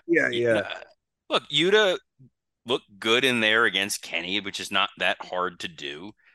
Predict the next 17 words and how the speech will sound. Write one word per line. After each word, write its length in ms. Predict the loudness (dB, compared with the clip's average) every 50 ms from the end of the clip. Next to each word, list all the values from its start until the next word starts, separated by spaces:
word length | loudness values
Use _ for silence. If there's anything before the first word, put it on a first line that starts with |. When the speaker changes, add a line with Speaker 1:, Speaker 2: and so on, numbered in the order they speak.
| _ _ _ _ _ _ _ _ _ _
Speaker 2:
It, 160 | 0 0 0 2 0
it 160 | 0 0 0
sucked 380 | -2 -2 0 0 0 0 0 -2
that 160 | -4 -2 0
there 180 | 0 0 2
was 260 | 0 -2 -4 -2 -2 0
a, 260 | 0 0 0 0 0
uh, 300 | 0 2 2 0 0 -2 -4 -6
a, 180 | -10 -14 -14 -12
you 160 | -10 -6 -4
know, 140 | -2 -2 -2
the, 280 | -2 -2 -2 -2 -2 -2 -2
like, 140 | -4 -4 -6 -8 -4
Wheeler 280 | -2 0 0 2 2 0
Yuta, 600 | 0 0 0 0 0 0 0 0 -2 -2 -6 -6
Wheeler 260 | -6 -6 -6 -4 -4
Yuta, 400 | -6 -4 -4 -4 -4 -4 -4